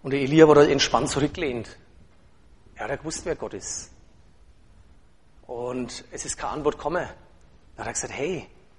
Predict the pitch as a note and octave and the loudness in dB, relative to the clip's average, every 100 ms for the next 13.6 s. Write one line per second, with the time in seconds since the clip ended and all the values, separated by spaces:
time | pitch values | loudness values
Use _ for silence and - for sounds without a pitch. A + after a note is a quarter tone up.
0 | - - - - F#3 F3 - - - - | -18 -12 -12 -12 -12 -14 -16 -20 -20 -20
1 | - - - - - - - - D3+ C#3 | -20 -20 -20 -20 -20 -20 -20 -12 -8 -4
2 | C3 - B2+ C#3 F#3+ G#3+ G3+ - - - | -4 -2 -2 0 -2 -2 -4 -8 -18 -20
3 | - - - - C#3 D#3 D#3+ D#3 D3 C#3 | -20 -20 -18 -6 -2 2 2 2 4 4
4 | A#2+ A2+ G3+ F#3+ D3+ C3+ C3 C3 B2+ C3 | 4 2 0 0 0 2 2 2 2 6
5 | F3 D#3 D#3+ B2 D3+ G3+ F#3 F3 - D#3+ | 6 6 4 6 6 6 6 6 8 8
6 | A#3+ C4+ A3+ F3 C#3 - - - - - | 10 10 10 8 4 2 -4 -20 -20 -20
7 | - - - - - B2+ B2 D3+ D#3+ E3 | -20 -20 -20 -20 -14 -6 -4 0 2 2
8 | - - A2+ D#3 - - D3 D3 B2+ - | 0 2 4 4 2 6 6 8 2 -2
9 | - - - - - - C3 - D3 D3+ | -14 -20 -20 -20 -20 -14 -10 -6 -2 0
10 | C#3 C#3+ D#3+ A#2 C3 F3 - D3 C#3 C#3 | 6 6 8 6 6 2 2 4 6 4
11 | D3+ D3+ D3+ D3 C#3 - - - C3+ F3 | 6 6 6 2 -10 -10 -12 -2 -2 0
12 | D#3+ D3+ C3+ D3 F3+ E3 - F3 - D#3 | 0 2 2 2 0 0 2 0 2 4
13 | D3 C#3+ D#3 C#3 G#2+ | 4 4 4 8 6